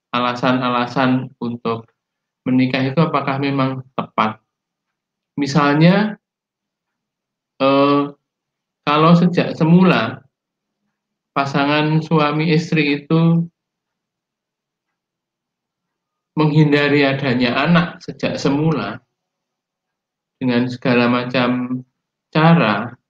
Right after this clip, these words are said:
itu juga artinya dia mengeksklusikan, mengeksklusikan keterbukaan terhadap anak.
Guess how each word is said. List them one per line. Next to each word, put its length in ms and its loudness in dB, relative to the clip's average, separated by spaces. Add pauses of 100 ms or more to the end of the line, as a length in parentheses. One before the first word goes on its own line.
(180)
itu 320 -2
juga 400 0
artinya 480 2 (1040)
dia 160 4
mengeksklusikan, 1400 2 (1400)
mengeksklusikan 1200 -2
keterbukaan 640 -2
terhadap 400 -4
anak. 480 -6